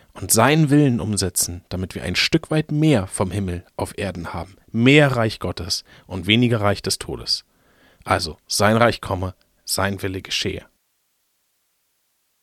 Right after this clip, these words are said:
Da möchte ich gerne noch ein bisschen tiefer einsteigen in das Thema.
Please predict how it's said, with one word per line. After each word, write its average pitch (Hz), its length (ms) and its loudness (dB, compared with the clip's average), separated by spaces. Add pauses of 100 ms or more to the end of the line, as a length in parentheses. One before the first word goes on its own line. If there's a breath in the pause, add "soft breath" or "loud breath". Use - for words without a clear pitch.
(720 loud breath)
Da 110 100 4
möchte 120 180 4
ich - 80 -8
gerne 123 160 2
noch 104 60 2
ein 104 40 -2
bisschen 98 220 -2
tiefer - 260 0
einsteigen 80 400 -4
in 80 60 -10
das 82 100 -6
Thema. 82 320 -6